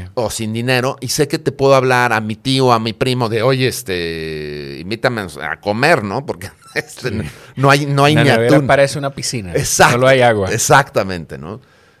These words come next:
Speaker 1: Eh, entonces, eh, esta cosa de ser papá es lo mejor que me ha pasado, sin duda. O sea, te digo que vengo del domingo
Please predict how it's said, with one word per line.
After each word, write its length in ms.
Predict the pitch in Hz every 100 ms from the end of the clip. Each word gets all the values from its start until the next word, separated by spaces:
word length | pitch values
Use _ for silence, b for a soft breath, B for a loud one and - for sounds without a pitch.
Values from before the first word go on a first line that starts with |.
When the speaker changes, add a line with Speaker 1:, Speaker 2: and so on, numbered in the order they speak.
| -
Speaker 1:
Eh, 880 | 113 107 101 101 101 101 98 95 - b b b b
entonces, 380 | 127 156 190 -
eh, 160 | 156 _ _ _ _ _ _ _ _ _ _ -
esta 340 | 170 - 170
cosa 240 | 156 151
de 60 | 139
ser 240 | - 135
papá 240 | - 113 123
es 100 | 127
lo 140 | 120
mejor 380 | 104 101 120 -
que 100 | 87
me 100 | 78
ha 40 |
pasado, 340 | 73 - - - _ _ _
sin 460 | - - 110 107
duda. 340 | 117 110 76 65
O 100 | 69
sea, 760 | 80 85 87 85 85 82 82 78
te 60 | 120
digo 120 | 104
que 120 | 107
vengo 360 | 101 113 123 131
del 240 | 107 95
domingo 760 | 90 95 101 107 113 113 113 113